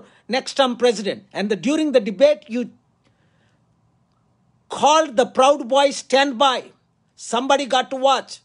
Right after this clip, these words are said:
Somebody got to go. What, somebody got to kill?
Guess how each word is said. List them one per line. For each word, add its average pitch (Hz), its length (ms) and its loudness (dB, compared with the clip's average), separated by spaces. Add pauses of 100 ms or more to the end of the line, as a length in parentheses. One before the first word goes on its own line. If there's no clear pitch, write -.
(100)
Somebody 277 320 0
got 254 120 0
to 202 140 -12
go. 294 80 6 (2250)
What, 226 260 -2
somebody 262 280 2
got 269 140 2
to - 40 -14 (120)
kill? 339 160 -2